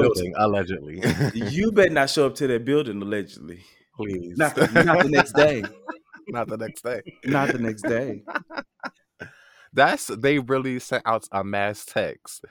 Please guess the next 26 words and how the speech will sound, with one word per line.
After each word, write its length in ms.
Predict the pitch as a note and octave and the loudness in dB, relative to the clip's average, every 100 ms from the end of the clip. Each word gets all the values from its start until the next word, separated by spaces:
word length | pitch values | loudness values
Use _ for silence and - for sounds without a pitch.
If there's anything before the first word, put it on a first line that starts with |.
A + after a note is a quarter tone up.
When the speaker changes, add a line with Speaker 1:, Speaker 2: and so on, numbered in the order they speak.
| - | -12
Speaker 1:
They 240 | G#2 B2+ | -2 -2
sent 340 | C3 - C#3+ - | -2 -6 -6 -4
out 200 | B2 A#2 | -2 -2
a 40 | |
mass 360 | A2+ A2 A2+ - | -2 -4 -4 -6
text 260 | A#2+ - A2 | -6 -6 0
Speaker 2:
I'm 100 | G#2+ | 2
Speaker 1:
that's, 140 | D#3 | 4
Speaker 2:
used 260 | D3+ A2+ B2+ | 4 4 2
Speaker 1:
that 120 | G2+ | 2
Speaker 2:
to 80 | C#3+ | 2
people 200 | G#2 F#2 | 2 2
Speaker 1:
read 60 | |
Speaker 2:
sending 280 | B2+ A#2 A2+ | 2 2 2
out, 380 | G#2 G2 F#2 - _ _ _ _ | 0 0 -2 -6 _ _ _ _
you 120 | A2+ A2 | -6 -2
know, 200 | G2 F2+ | -2 -2
the 140 | F2+ | -2
mass, 560 | G2 G2+ G2+ G2 - - _ _ _ - | -2 0 0 -2 -4 -10 _ _ _ -8
uh, 260 | F#2 E2+ | -6 -6
"Happy 280 | E2 G#2 - | -4 -4 -4
Thanksgiving" 920 | G2 G2 F#2+ - G#2 F#2+ F#2+ F2+ F#2 - - | -6 -6 -6 -6 -6 -4 -6 -6 -8 -12 -4
text 400 | A2+ G2+ - A#2+ | -2 -2 -4 -4
<laughs> 200 | A#2 - | -2 -2
messages, 960 | A#2 - - A2 F#2 G#2 - G2 F#2 - | -2 -4 -6 -8 -6 -6 -6 -8 -8 -6
that 260 | G#2 G2 | -4 -4